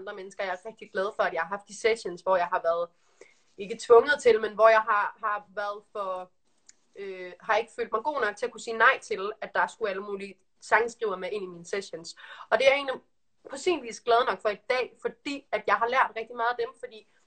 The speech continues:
at arbejde sammen med andre mennesker, øh, i mange sammenhænge, det lærer du noget af, fordi jeg ser jo, hvordan de arbejder, hvordan de skriver, og så handler det jo egentlig bare om at cherrypick det, du synes, øh, er fedest, altså at, at den måde, de arbejder på.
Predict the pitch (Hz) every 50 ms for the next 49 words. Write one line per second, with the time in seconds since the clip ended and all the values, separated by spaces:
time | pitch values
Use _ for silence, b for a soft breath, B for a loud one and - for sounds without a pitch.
0 | _ _ 220 233 226 226 214 214 - 269 269 254 214 196 220 247 240 220 196 208
1 | 220 _ - 170 - _ _ _ _ _ _ _ _ - 202 202 185 180 175 165
2 | 165 160 180 _ - 202 190 180 202 240 - 214 196 190 196 190 220 220 220 220
3 | 269 330 311 240 196 185 185 180 175 185 190 - - 202 208 202 190 _ _ _
4 | _ _ _ _ _ _ 196 220 226 240 233 - - 269 240 208 185 180 175 180
5 | 190 185 - 254 277 - 220 202 190 - 196 196 190 180 180 175 175 185 185 -
6 | - - - - _ 214 202 185 160 156 - 185 - 220 196 214 208 220 240 233
7 | 220 202 220 220 196 185 - 180 185 180 175 170 - _ _ _ _ _ _ _
8 | _ _ _ _ - - 233 214 220 170 170 - - 214 185 - _ _ _ _
9 | _ _ _ _ _ _ _ _ 214 220 208 220 208 - - 220 202 202 208 220
10 | 208 - - _ _ 190 190 185 180 175 170 170 170 - - 185 196 - - 220
11 | 208 202 202 214 208 - - - - - - - 190 170 - - 180 - _ _
12 | _ _ _ - 202 202 202 196 196 190 190 190 202 202 165 151 - - 147 139
13 | - - - 170 165 -